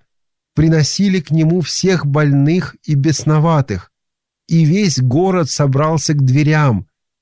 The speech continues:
и он исцелил многих, страдавших различными болезнями, изгнал многих бесов и не позволял бесам говорить, что они знают, что он Христос».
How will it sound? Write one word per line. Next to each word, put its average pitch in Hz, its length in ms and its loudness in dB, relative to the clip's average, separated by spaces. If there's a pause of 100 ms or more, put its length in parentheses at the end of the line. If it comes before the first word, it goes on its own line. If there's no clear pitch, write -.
и 156 120 0
он 170 340 2
исцелил 165 640 -2
многих, 151 680 0 (240)
страдавших 147 960 -2
различными 143 680 0
болезнями, 135 680 0 (340)
изгнал 156 540 0
многих 175 580 0
бесов 139 560 -2 (400)
и 196 100 0
не 220 140 2
позволял 170 680 0
бесам 156 640 0
говорить, 143 600 0 (180)
что - 300 -2
они 120 260 2
знают, 147 580 0 (340)
что 139 340 -4
он 120 140 -2
Христос». 127 600 -4